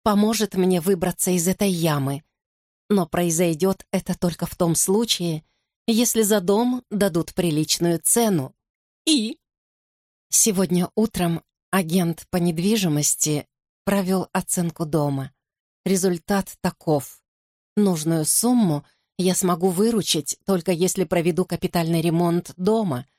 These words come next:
который на данный момент не могу себе позволить. «Это мне известно». Я морщу лоб. «Что вам известно?»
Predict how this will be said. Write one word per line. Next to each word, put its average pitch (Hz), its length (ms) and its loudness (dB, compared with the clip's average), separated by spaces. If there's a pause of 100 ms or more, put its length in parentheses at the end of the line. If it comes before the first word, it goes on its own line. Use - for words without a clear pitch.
(260)
который 190 340 0
на 180 140 2
данный 208 400 0
момент 156 600 -2 (380)
не 247 140 2
могу 190 260 0
себе 165 260 0
позволить. 147 760 -4 (600)
«Это 185 300 2
мне 269 320 4
известно». 156 800 2 (800)
Я 160 200 2
морщу 147 440 0
лоб. 135 380 -2 (640)
«Что - 320 -2
вам 165 240 2
известно?» 151 640 -2